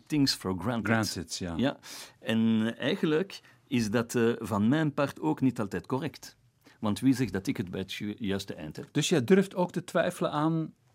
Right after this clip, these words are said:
Speaker 2: eh, het feit dat God de, de, de mens heeft geschapen?
Speaker 1: Net niet, maar ik durf wel de nodige vraagstellingen, eh,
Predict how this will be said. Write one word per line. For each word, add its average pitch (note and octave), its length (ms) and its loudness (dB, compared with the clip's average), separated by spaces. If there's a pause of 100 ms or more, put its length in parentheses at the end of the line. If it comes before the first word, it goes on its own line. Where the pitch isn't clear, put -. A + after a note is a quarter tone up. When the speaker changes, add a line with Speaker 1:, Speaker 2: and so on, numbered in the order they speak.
(200)
Speaker 2:
eh, C#3 380 0 (100)
het - 160 -6
feit C#3 200 0
dat C#3+ 220 -6
God - 340 -4
de, B2+ 440 0
de, B2 280 -4
de A#2+ 80 -4
mens C#3 240 2
heeft E3 200 -6
geschapen? F3+ 540 -8 (220)
Speaker 1:
Net G2+ 380 0
niet, F#3 400 2
maar G#2 180 -2
ik F#2 140 -4
durf F#2+ 240 -4
wel D#3+ 380 0
de F#2+ 260 -2
nodige A#2+ 480 2
vraagstellingen, G#2+ 1120 -4 (360)
eh, G#2 240 0